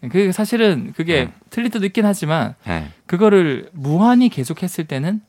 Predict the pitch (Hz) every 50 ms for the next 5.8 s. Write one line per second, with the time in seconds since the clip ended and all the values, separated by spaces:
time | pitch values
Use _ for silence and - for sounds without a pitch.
0 | _ - - 87 87 110 123 117 - - - 233 233 233 233 233 220 220 208 185
1 | - 131 143 156 139 143 131 110 95 98 110 - - 160 - - 131 120 113 113
2 | 127 143 107 113 107 107 104 104 101 98 95 90 85 82 80 - _ _ _ _
3 | - - 127 143 151 160 165 160 156 151 143 139 135 135 123 120 113 - 123 -
4 | - 120 - - 202 202 190 180 170 151 143 - - - 202 175 143 131 113 117
5 | - 117 113 120 127 120 107 104 101 101 98 95 90 87 82